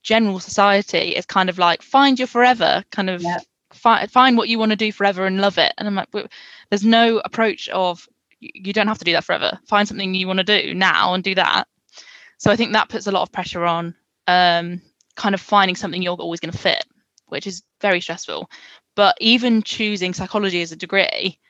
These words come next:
Speaker 1: taught me how much transferable skills are important
Speaker 2: Yeah.
Speaker 1: and how much you can use something you've learned in one subject to a completely different kind of end.
Speaker 2: Yeah.
Speaker 1: Psychology is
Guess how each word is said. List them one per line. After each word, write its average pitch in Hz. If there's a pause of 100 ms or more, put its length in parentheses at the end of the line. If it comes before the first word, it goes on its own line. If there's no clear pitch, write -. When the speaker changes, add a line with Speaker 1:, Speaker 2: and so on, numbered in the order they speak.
(260)
Speaker 1:
taught 190
me 180
how 175
much -
transferable 196
skills 180
are -
important 185
Speaker 2:
Yeah. 165 (320)
Speaker 1:
and 208
how 202
much 185
you 185
can 185
use 175
something 175
you've 175
learned 175 (100)
in 190
one 180
subject - (320)
to 180
a -
completely 185
different 165 (580)
kind 165
of -
end. 151 (340)
Speaker 2:
Yeah. 185
Speaker 1:
Psychology 214
is 185